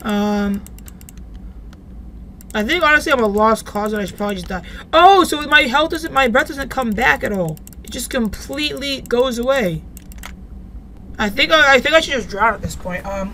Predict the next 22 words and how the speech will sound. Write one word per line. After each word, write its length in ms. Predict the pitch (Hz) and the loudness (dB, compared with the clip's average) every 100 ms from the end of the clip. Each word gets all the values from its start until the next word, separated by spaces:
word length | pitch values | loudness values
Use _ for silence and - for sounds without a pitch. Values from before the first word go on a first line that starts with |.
| - | -8
I 100 | 233 | -4
can't 260 | 285 277 - | 2 2 2
see 120 | 214 | -6
a 60 | |
thing. 420 | 160 - 196 160 156 - - - - - - - - - - | -8 -6 -4 -4 -8 -12 -14 -14 -14 -16 -16 -16 -14 -16 -10
Maybe 240 | 226 269 311 | -2 2 4
I 100 | 294 | 4
should 180 | 277 | 2
run 180 | 226 220 | 0 -2
faster 420 | 196 196 180 208 | -2 -4 -4 -4
next 240 | 180 170 - | -6 -8 -4
time. 180 | 185 196 | -2 -2
Maybe 180 | 262 214 | -2 -2
that'll 240 | 196 180 | -2 -2
work. 200 | 165 170 - - - - - - - - | -2 -6 -12 -18 -18 -16 -16 -16 -14 4
I'm 300 | 262 302 285 | 8 8 6
just 160 | 254 | 2
gonna 300 | 254 226 214 - - - - - | 4 6 4 0 -12 -14 -14 2
take 160 | 226 208 | 2 4
my 100 | 196 | 0
condolences, 600 | 190 175 180 170 175 165 | -2 -2 -4 -6 -10 -8
guys. 320 | 170 165 | -8 -8